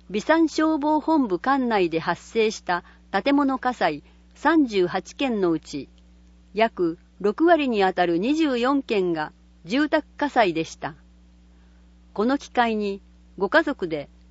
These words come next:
家庭の防火について話し合い、確認してみましょう。住宅用消火器を備えましょう。令和五年中、住宅用消火器を使用して、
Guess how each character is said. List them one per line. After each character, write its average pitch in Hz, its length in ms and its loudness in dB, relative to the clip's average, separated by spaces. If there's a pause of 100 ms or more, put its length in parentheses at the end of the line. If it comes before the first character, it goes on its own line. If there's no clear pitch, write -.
(120)
家 208 180 -2
庭 320 220 4
の 294 140 2
防 262 240 0
火 302 120 2
に 294 140 2
つ 302 140 -6
い 254 100 -4
て - 140 -4
話 196 300 -4
し 202 180 -6
合 175 40 0
い、 143 140 -10 (320)
確 196 240 -4
認 254 240 0
し - 100 -12
て 226 120 -4
み 208 100 -2
ま 196 140 -2
し 180 160 -6
ょ 135 240 -8 (2000)
う。 180 40 -12
住 294 240 0
宅 311 260 0
用 269 220 0
消 302 260 0
火 311 140 0
器 226 160 -6
を 160 100 0
備 202 320 0
え 202 60 -2
ま 190 100 0
し 185 160 -6
ょ 139 260 -6 (1500)
う。 196 40 -6
令 330 180 2
和 233 140 4
五 160 140 0
年 208 240 0
中、 180 400 -2 (380)
住 294 260 0
宅 311 260 2
用 294 200 0
消 302 260 -2
火 302 160 0
器 190 160 -6
を 151 80 -4
使 185 220 -8
用 214 180 4
し - 120 -10
て、 175 240 -4